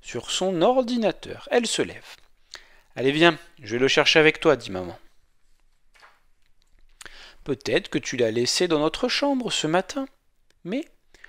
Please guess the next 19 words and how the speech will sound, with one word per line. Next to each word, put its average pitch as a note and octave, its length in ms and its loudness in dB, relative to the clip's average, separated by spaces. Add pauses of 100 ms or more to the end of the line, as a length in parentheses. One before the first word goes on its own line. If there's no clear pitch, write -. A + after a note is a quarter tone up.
(180)
Doudou G3+ 360 -2
n'est A3+ 100 2
pas G#3 200 0
ici, E3+ 480 -2 (340)
ni A#3+ 220 -2
sous - 180 -4
le G#2+ 100 -2
tapis, B3+ 640 0
ni A#3+ 220 0
dans G3 140 4
la C3 100 4
bibliothèque, A#2 880 -2
et C3+ 80 -6
ni C4 320 -2 (100)
sur - 220 -4
la G#3 100 2
table A#3+ 300 0
de A3+ 120 0
nuit. « F#3+ 280 -2